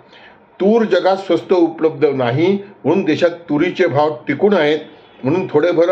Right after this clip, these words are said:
हरभऱ्याचे भाव टिकून आहेत. नाही तर आयात कर मुक्त करून यांनी डाळीची मुक्त आयात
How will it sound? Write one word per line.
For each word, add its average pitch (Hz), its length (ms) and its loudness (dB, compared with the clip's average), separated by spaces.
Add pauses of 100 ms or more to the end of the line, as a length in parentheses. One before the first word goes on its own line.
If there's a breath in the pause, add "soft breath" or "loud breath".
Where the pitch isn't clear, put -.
(140)
हरभऱ्याचे 180 540 0
भाव 170 240 0
टिकून 147 280 -2
आहेत. 143 180 2 (460 loud breath)
नाही 170 360 0 (320 loud breath)
तर 151 100 4
आयात 180 460 0 (100)
कर 185 160 2
मुक्त 185 360 0
करून 165 340 2
यांनी 160 280 2
डाळीची 156 540 0
मुक्त 170 340 -2
आयात 156 240 2